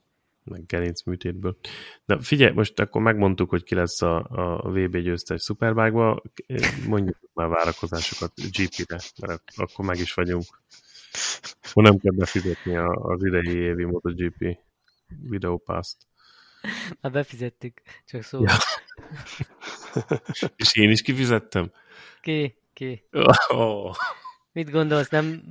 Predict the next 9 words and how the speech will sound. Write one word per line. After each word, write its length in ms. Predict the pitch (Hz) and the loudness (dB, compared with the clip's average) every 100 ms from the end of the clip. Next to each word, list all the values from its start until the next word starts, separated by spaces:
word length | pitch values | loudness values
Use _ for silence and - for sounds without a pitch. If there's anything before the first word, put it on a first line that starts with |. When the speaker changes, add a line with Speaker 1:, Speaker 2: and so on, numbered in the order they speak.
| 151 | -4
Speaker 2:
bombáztalak 720 | 151 143 147 143 143 143 - | -2 2 0 0 -2 -2 0
volna 240 | 143 143 | -2 0
e-mailekkel, 720 | 143 143 147 147 143 - 127 | 0 0 0 0 -2 -4 -6
hogyha 200 | 127 - | -6 -4
nem 140 | 139 | -6
fizetted 460 | 135 135 135 - 135 | -6 -10 -10 -10 -10
volna 260 | 139 143 143 | -8 -8 -10
ki? 240 | 135 117 _ - - - - - - - - - - _ _ - - - - - - - | -12 -14 _ -20 -20 -20 -20 -12 -10 -6 -8 -10 -20 _ _ -18 -16 -14 -12 -12 -12 -10
Speaker 1:
Na, 340 | 117 113 107 | -6 -4 -6